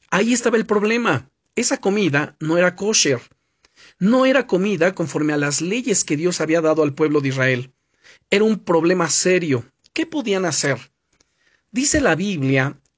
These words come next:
en el libro del profeta Daniel, capítulo uno y versículo ocho, que Daniel propuso en su corazón no contaminarse con la porción de la comida del rey, ni con el vino que él bebía.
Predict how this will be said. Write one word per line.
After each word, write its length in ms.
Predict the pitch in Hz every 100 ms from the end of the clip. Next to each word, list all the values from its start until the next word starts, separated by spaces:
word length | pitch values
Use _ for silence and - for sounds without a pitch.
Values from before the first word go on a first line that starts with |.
| _
en 180 | 180 185
el 80 | 185
libro 240 | 233 262
del 160 | 214 175
profeta 380 | 156 135 180 180
Daniel, 500 | 143 139 143 123 139
capítulo 480 | 147 170 214 220 170
uno 240 | 156 170
y 40 |
versículo 520 | 151 131 135 185 175 156
ocho, 420 | 135 - 120 - _ - - _
que 140 | -
Daniel 380 | 196 202 233 269 -
propuso 640 | 202 180 170 220 269 -
en 80 | 233
su 160 | -
corazón 680 | 175 147 147 - 147 127 143 _ _ _ -
no 420 | 175 185 208 220
contaminarse 880 | 220 196 175 151 147 156 160 156 -
con 100 | 143
la 140 | 131
porción 400 | 135 151 - 170
de 80 | 165
la 120 | 147 139
comida 320 | 139 147 147
del 180 | 131 120
rey, 320 | 139 127 - _ _ _ _
ni 260 | 196 226 214
con 260 | - 165
el 160 | 160 147
vino 280 | 170 180 160
que 140 | 147
él 80 | 143
bebía. 480 | 143 143 131 120